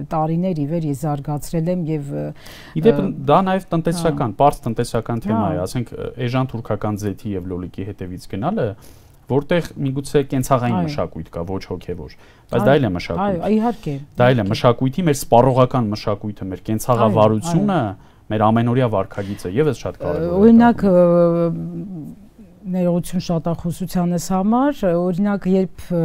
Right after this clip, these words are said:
Speaker 1: գնում եմ ինչ-որ խանութ կամ, ը, երեխայի հետ գնում ենք ինչ-որ մանկական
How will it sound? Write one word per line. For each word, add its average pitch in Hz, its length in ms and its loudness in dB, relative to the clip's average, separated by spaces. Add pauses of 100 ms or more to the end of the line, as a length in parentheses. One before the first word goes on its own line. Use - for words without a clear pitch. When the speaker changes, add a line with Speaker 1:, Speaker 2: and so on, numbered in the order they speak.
(840)
Speaker 1:
գնում 175 300 4
եմ 160 120 4
ինչ-որ 165 300 0
խանութ 156 640 0
կամ, 160 260 -2 (400)
ը, 160 160 -4 (420)
երեխայի 165 500 0
հետ 165 160 2
գնում 160 240 0
ենք 160 160 0
ինչ-որ 160 300 0
մանկական 156 560 0